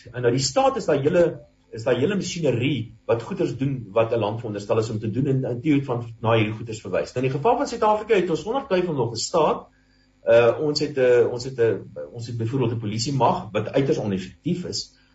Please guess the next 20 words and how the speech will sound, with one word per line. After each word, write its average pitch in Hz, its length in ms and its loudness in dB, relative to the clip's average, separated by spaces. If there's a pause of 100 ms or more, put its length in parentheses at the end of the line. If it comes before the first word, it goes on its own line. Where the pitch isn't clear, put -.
(120)
Ons 113 160 -2
het 117 140 0
'n 104 200 2
weermag 139 560 4
wat 196 340 6
ook - 80 2
uiters 131 340 0
oneffektief 107 580 -6
is. - 120 -8
En 120 120 -4
ons 117 100 -4
het 120 100 -2
verskeie 208 340 2
ander 160 600 4
funksies 165 420 -2
wat 123 180 2
ons 120 180 -4
noem 120 200 -2
die 110 120 -2
staat, 185 600 2